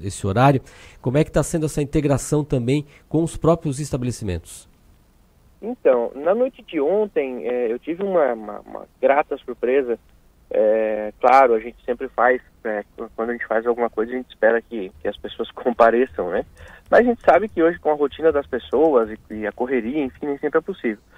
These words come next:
Speaker 2: Mas eu, eu tive uma grata surpresa que a gente teve um, um, um, um teatro ontem bem movimentado, a gente teve muita gente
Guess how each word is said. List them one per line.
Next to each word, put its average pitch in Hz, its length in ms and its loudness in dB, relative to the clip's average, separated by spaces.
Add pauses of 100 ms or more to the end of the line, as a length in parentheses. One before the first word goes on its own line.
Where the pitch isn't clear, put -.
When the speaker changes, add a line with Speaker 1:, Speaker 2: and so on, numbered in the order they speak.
(240)
Speaker 2:
Mas 156 200 6
eu, 226 180 2
eu 196 100 4
tive 233 220 -2
uma 214 100 8
grata 190 300 4
surpresa 180 500 -2
que 175 80 -8
a 170 40 -4
gente 175 180 -10
teve 165 240 -2
um, 170 160 -2
um, 151 180 -8
um, 139 360 -8
um 151 80 -4
teatro 143 500 2
ontem 156 340 0 (480)
bem 165 300 6
movimentado, 135 840 0
a - 40 -4
gente 123 200 -12
teve 135 240 -6
muita 135 580 0
gente 139 400 -4